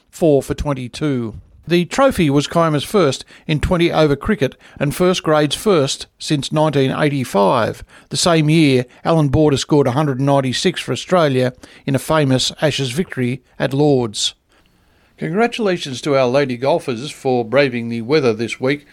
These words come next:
to compete in their monthly medal events across the region. At Jamberoo, April Van Woekom won the medal with seventy-one from Janelle Anderson, seventy-five. At Kiama,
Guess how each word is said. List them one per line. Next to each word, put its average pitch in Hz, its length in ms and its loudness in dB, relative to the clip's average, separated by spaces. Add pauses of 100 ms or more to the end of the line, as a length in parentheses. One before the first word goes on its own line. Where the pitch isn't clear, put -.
(220)
to - 80 -14
compete 185 420 -2
in 165 200 -4
their 143 120 2
monthly 131 380 -2
medal 139 280 0
events 120 360 -2
across 123 420 -4
the 131 140 -6
region. 131 520 0 (500)
At 220 160 0
Jamberoo, 156 760 2
April 156 440 -2
Van 139 380 0
Woekom 147 760 -2 (340)
won 190 240 4
the 151 60 4
medal 135 400 2
with 160 180 -4
seventy-one 156 800 -2 (600)
from 151 260 0
Janelle 139 520 -2
Anderson, 151 580 -4
seventy-five. 131 960 -4 (460)
At 175 160 -2
Kiama, 170 560 0